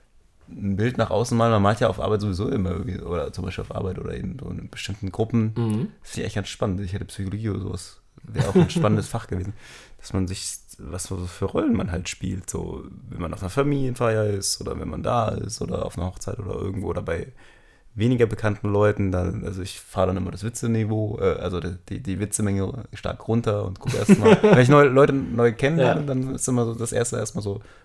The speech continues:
Speaker 1: ruhig und mal gucken, ob die Humor verstehen. <laughs> Das ist so,
Speaker 2: <laughs> Ja, richtig.
Speaker 1: so das, das
Speaker 2: Und
Speaker 1: Erste.
Speaker 2: welchen Humor.
Speaker 1: Und welchen Humor, genau,
Speaker 2: Ja.
Speaker 1: genau. Wenn ich merke, keine Ironie, dann weiß ich schon, das wird langweilig.
Speaker 2: Ja,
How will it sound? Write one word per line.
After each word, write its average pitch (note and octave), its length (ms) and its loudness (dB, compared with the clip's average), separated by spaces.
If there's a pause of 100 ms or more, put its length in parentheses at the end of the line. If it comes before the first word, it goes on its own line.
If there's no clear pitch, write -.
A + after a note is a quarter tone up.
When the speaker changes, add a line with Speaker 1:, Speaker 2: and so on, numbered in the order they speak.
(300)
Speaker 1:
ruhig B2 360 2
und G#2 100 0
mal G#2 100 2
gucken, C3 420 -2 (320)
ob - 120 -12
die G#2 140 -4
Humor G2+ 220 4
verstehen. - 440 -4
<laughs> - 60 2
Das A3 160 12
ist G3 200 10
so, G#3 100 12
Speaker 2:
<laughs> - 40 -2
Ja, F#3 140 12
richtig. F3+ 420 8
Speaker 1:
so A#2+ 100 4
das, A#2+ 220 2
das - 200 0
Speaker 2:
Und C#3 140 2
Speaker 1:
Erste. F#2+ 400 6
Speaker 2:
welchen G#2 60 0
Humor. G#2+ 180 0
Speaker 1:
Und G2+ 100 4
welchen B2 300 10
Humor, F2+ 260 4
genau, F#2+ 200 4
Speaker 2:
Ja. G2 100 4
Speaker 1:
genau. F2 280 -2 (460)
Wenn G2+ 100 2
ich G2 100 2
merke, A#2 220 2
keine A2+ 220 2
Ironie, A#2+ 440 2
dann B2+ 180 0
weiß A#2 200 0
ich - 80 -10
schon, A2+ 180 0
das G2+ 140 -8
wird - 120 -14
langweilig. - 420 -12
Speaker 2:
Ja, A#2 200 4